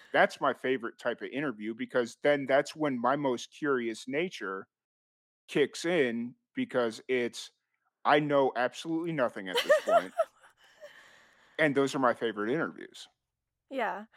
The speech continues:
Speaker 2: No, that makes total sen-, that's so funny <laughs> though. Oh my god. Oh my gosh, that's perfect.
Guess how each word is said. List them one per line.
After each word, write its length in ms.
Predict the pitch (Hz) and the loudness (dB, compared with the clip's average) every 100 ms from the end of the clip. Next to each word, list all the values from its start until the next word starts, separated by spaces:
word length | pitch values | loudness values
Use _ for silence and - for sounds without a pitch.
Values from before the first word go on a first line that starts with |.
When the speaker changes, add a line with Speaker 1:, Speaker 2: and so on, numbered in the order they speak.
| 320 | -10
Speaker 2:
No, 160 | 294 311 | 4 6
that 180 | 285 302 | 6 4
makes 240 | 339 381 | 2 0
total 300 | - 233 240 | 0 2 2
sen-, 140 | 262 226 | -2 2
that's 200 | 254 302 | 2 4
so 260 | - 359 392 | 8 8 8
funny 300 | 226 233 247 | 2 2 6
<laughs> 20 | |
though. 100 | 302 311 - | 6 8 10
Oh 120 | 523 - | 8 10
my 360 | 587 - - - - - | 4 4 -8 -18 -8 -6
god. 100 | 381 _ - - 640 554 659 - | -6 _ -20 -8 -6 -4 -6 -4
Oh 160 | 403 381 | -2 0
my 120 | 370 | -2
gosh, 300 | 349 339 339 | 0 0 0
that's 200 | 339 339 | -4 -6
perfect. 520 | - 262 247 233 226 | 0 0 0 -2 -4